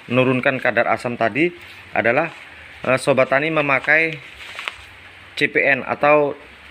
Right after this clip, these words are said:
eh, K N O tiga. Ya, salah satunya karena di sini bisa, eh, tidak menyebabkan keasaman pada tanah. Ya,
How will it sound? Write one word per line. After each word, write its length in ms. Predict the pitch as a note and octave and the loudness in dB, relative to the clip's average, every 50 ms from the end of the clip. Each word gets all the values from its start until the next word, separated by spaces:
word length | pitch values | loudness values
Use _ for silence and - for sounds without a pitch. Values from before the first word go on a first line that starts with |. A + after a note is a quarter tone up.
| - - | -12 -2
eh, 720 | - A#2+ A#2+ B2 B2 B2 B2 B2 B2 B2+ B2 A#2+ A#2+ A#2 - - | 0 4 6 6 6 6 6 6 6 6 6 4 2 0 -2 -4
K 80 | - - A#2+ | -2 0 0
N 160 | B2+ C3 - | 0 0 0
O 160 | - A#2 B2+ B2 | 0 0 0 0
tiga. 480 | - C3 G#2+ G2 B2 A#2 G#2 F#2 - - - - - - - - - - - - - - - - - - - - - - | 0 -2 -2 0 0 0 0 -2 -6 -16 -20 -20 -20 -20 -20 -20 -20 -20 -20 -20 -20 -20 -20 -20 -20 -20 -20 -20 -8 -2
Ya, 80 | A2+ A#2 | -2 -2
salah 240 | - - C3 B2 | 0 0 0 0
satunya 400 | B2 - B2 - C#3+ D3 D#3+ D#3 | 0 -2 -4 -2 -2 0 0 0
karena 240 | C3+ C#3 C3+ D#3 D3+ - - - - - - - - - - - | 0 0 0 0 0 -2 -6 -14 -20 -20 -20 -20 -20 -20 -20 -8
di 160 | - A2+ A2+ - | -2 -2 0 2
sini 400 | C3 B2+ B2 C#3 D#3 E3 E3+ E3 | 2 2 2 4 4 4 4 2
bisa, 640 | C3 B2+ A#2+ - - D3 D3 D3+ D#3+ E3+ E3 C#3+ - - - - - - - - - - - - - - - - - - - - - - - - - - - - - - - | 2 0 -2 0 0 0 2 2 2 0 -4 -6 -12 -16 -20 -20 -20 -20 -20 -20 -20 -20 -20 -20 -20 -20 -20 -20 -20 -20 -20 -20 -20 -20 -20 -20 -20 -20 -20 -20 -14 -6 -2
eh, 480 | A#2 B2 B2+ B2+ B2+ B2+ B2+ B2+ B2+ B2 - - - - - - | 0 2 2 4 2 2 2 2 0 -2 -4 -10 -18 -20 -10 -4
tidak 400 | - C3 A#2 - D3+ D3 - - | -2 0 0 0 0 -2 -2 -2
menyebabkan 640 | C3 C#3 C3+ C3 A#2 B2 A#2+ - - - C#3+ C#3+ - | -2 0 0 2 2 2 0 0 0 0 -2 0 0
keasaman 480 | G2+ G#2 A#2+ - C3 B2 B2+ C3 B2 | 0 0 0 0 0 0 0 0 0
pada 240 | - A2+ G#2 G#2+ G#2+ | 0 0 2 2 2
tanah. 480 | - A2 G2+ G2+ G#2+ G#2+ G#2 F#2+ F#2+ - - - - - - - - - - - - - - - - - - - - | 2 0 0 0 2 0 0 -2 -4 -8 -16 -20 -20 -20 -20 -20 -20 -20 -20 -20 -20 -20 -20 -20 -20 -20 -20 -8 -4
Ya, 240 | G#2 A2 A#2+ B2 | -2 -2 -2 -2